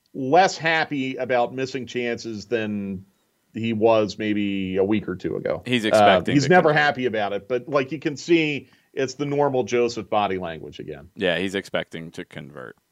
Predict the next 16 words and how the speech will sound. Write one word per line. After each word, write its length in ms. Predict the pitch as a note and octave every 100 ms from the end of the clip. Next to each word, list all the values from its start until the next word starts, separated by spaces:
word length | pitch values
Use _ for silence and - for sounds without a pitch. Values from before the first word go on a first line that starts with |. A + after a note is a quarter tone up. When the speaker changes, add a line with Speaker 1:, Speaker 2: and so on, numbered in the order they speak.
| -
Speaker 2:
a-, 60 |
and, 500 | F2+ D2 F2 E2+ D#2+
and 100 | C#2
I 120 | E2+
think 240 | D#2+ E2+ D#2+
we're, 220 | E2 D2+
we're 100 | D#2
seeing 340 | D#2+ E2+ D#2 D#2
that. 280 | D2 D2 -
Ten 440 | B2+ B2 A#2 G#2 -
accurate 420 | G#2 G2+ G2 F2+
crosses, 640 | - F2+ E2+ - E2+ D#2+ - _ _ _ _ _ _
uh, 240 | - F2 F2
in 140 | F#2+
this 200 | F#2+ E2+
match, 500 | F2+ F2 E2+ - -